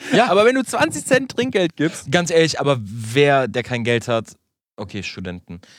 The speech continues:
Speaker 1: Also ich würde sagen, wer, der kein Geld kriegt, für dreißig Euro essen. Aber ja, mir fallen gerade tausend Leute ein. Doch, doch, doch.
Speaker 2: Ja, natürlich. Und das ist halt so,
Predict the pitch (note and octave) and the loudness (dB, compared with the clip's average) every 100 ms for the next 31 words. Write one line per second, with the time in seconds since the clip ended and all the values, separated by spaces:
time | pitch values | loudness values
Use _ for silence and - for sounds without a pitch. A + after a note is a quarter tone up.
0 | _ - G#2 A#2 A#2 B2 C3+ D#3 C#3+ - | _ -8 -6 -2 0 0 2 2 2 2
1 | D#3+ D#3 D#3 E3 C3+ - C#3+ C#3+ C#3+ B2 | 2 2 2 -2 -2 0 0 0 0 -2
2 | A2+ A#2 G#2+ G2+ A#2 A#2+ A2 - - - | -2 -2 -4 0 2 4 2 0 -14 -8
3 | B2+ D3+ C#3 B2+ B2 A2+ A#2 A#2+ A2+ A2 | -2 2 2 2 2 2 2 2 2 0
4 | G2+ F2 F2+ F2 A2+ - G2 G#2+ F#2+ _ | 0 -4 -6 -2 -2 -2 -2 -2 -4 _
5 | _ - - D#4 G#4 E4+ - - C3 D3 | _ -2 0 2 2 2 0 0 2 4
6 | E3+ G3+ G3+ F#3+ F3+ F3 | 2 2 0 2 2 0